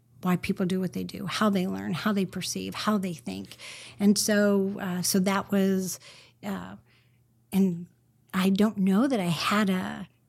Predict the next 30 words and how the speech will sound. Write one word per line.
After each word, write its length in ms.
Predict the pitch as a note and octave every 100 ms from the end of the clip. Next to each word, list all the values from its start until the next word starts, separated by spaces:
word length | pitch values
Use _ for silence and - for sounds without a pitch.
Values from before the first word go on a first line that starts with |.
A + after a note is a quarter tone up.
| _ _ -
I 40 |
don't 140 | F3 G3+
know 120 | A3
that 100 | A#3
I 60 | G3
had 200 | D#3+ G#3
a 60 |
specific 560 | G3+ G#3+ F#3 G3+ F3 E3
goal. 480 | G3 C4+ G#3 G#3+ -
I 100 | G3
just 280 | F#3+ G3+ -
knew 180 | G3+ G3
I 80 | F#3
was 160 | F#3
fast. 220 | - G#3+ G#3+
I've, 100 | - -
three 200 | D4 D4+
times 440 | - A#3 F#3+ F3+
I've 120 | G3
started 320 | - G3+ G3
my 140 | F#3+ F3+
P 220 | - A3
H 180 | G3 -
D 140 | G3+ F#3+
in 100 | F#3
psychology, 840 | F#3 - G#3+ G3+ F#3 F3+ G3+ G3 - - - -
and 200 | F3+ F#3+
then, 600 | F#3+ F#3+ F3+ F#3 G3 G3+
uh, 180 | G3 F3+ -
'cause 280 | F3+ F3+